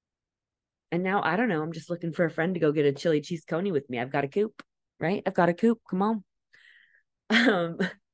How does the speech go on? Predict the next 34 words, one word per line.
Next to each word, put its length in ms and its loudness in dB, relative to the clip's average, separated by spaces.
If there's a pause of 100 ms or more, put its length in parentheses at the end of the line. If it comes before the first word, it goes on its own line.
(1000)
which 200 -2
reminds 540 0
me, 360 4 (200)
like, 300 2 (180)
quite 640 0
a 80 2
while 440 0
ago, 520 -2
I 160 -4
was 180 -6
in, 400 -2 (220)
yeah, 140 -6 (400)
quite 180 -4
a 60 2
while 260 2
ago, 200 -2
like 160 -6
a 40 -10
month 160 -4
ago, 240 -4 (400)
I 160 6
was 220 4
in 480 2 (160)
Willcox, 680 -4
Arizona, 720 -2 (220)
and 460 -4 (480)
I 100 -6
came 300 -4
outside 540 -2
and 240 -4
some 200 -6
guy 220 0
was 180 0
like, 240 -4